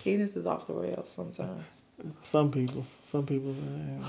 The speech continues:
Speaker 1: Oh,
Speaker 2: they
Speaker 1: jeez.
Speaker 2: think, they think it is, and, uh,
Speaker 1: Mm, mm,
Speaker 2: it's
Speaker 1: mm.
Speaker 2: not. And I
Speaker 1: Mm.
Speaker 2: just feel like I would like for people to give people the proper dick reports. If it's
Speaker 1: A
Speaker 2: not
Speaker 1: dick facts?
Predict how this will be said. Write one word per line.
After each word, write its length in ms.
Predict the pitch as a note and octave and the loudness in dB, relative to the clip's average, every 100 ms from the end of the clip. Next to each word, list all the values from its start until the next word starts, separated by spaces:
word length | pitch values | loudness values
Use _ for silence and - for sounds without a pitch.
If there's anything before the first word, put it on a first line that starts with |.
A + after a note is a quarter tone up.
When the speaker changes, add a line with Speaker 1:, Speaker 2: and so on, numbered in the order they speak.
| G4+ | 12
Speaker 1:
Oh, 340 | G4 F4+ D#4 | 12 12 12
Speaker 2:
they 80 | A#3+ | 8
Speaker 1:
jeez. 240 | G#3 G#3+ | 4 0
Speaker 2:
think, 500 | F3 D3 C#3+ D3 C#3 | 0 -2 2 2 4
they 140 | B2+ C3 | 4 6
think 320 | C3 C3+ C3+ | 6 4 4
it 80 | C3 | 2
is, 260 | B2+ C3 | 4 2
and, 220 | C3 C3 | 0 0
uh, 40 | C3+ | 0
Speaker 1:
Mm, 260 | B2+ D3 C#3 | 0 0 -2
mm, 200 | D3 D#3 D3 | -4 -6 -4
Speaker 2:
it's 180 | - C#3 | 0 2
Speaker 1:
mm. 60 | C#3 | 4
Speaker 2:
not. 340 | C3 C3 C3 - - - E3+ | 4 4 2 -4 -16 -10 2
And 140 | C3+ C3 | 6 8
I 80 | |
Speaker 1:
Mm. 40 | C3 | 8
Speaker 2:
just 280 | C3+ C3 - | 6 4 10
feel 180 | C#3+ C3+ | 12 12
like 260 | C3 C3 | 10 6
I 100 | C3 | 8
would 160 | B2+ B2+ | 8 10
like 200 | B2+ B2+ | 8 6
for 100 | - | 4
people 280 | - C3 B2+ | 6 6 6
to 60 | B2+ | 6
give 260 | C3 B2+ | 8 6
people 300 | - C3 - | 6 2 4
the 60 | B2+ | 2
proper 560 | A#2+ C3 B2+ - C3 B2 - - - | 8 8 8 8 8 8 0 -12 10
dick 220 | C3+ B2+ | 12 12
reports. 640 | A#2 - B2 A2 - - - - - - - - - | 10 6 8 6 4 -12 -18 -20 -18 -16 -16 -2 8
If 240 | B2+ B2+ | 8 8
it's 120 | C3 | 8
Speaker 1:
A 100 | C3 | 12
Speaker 2:
not 100 | - | 12
Speaker 1:
dick 120 | C4+ | 12
facts? 540 | C4+ D#4+ F#4 - - | 12 12 12 6 -8